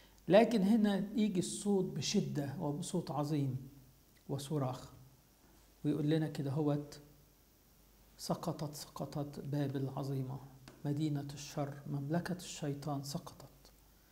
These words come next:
اللي كانت مسكن للشياطين، اللي كانت مسكن للأرواح النجسة،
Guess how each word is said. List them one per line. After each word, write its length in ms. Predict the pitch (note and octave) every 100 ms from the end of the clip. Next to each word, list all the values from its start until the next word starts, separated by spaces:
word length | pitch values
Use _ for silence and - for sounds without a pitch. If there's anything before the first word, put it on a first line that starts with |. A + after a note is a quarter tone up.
| - - -
اللي 140 | C#3+ C#3+
كانت 420 | F3+ F3 E3+ F3
مسكن 380 | F3+ - - C3+
للشياطين، 720 | C#3 - - C#3 C#3+ - C3+
اللي 120 | C3+ C#3+
كانت 340 | E3 D3+ D3+
مسكن 340 | F#3+ G3 -
للأرواح 640 | D3 D3 D3 D3+ D3 - D3
النجسة، 540 | C#3+ D3 C#3+ C#3 -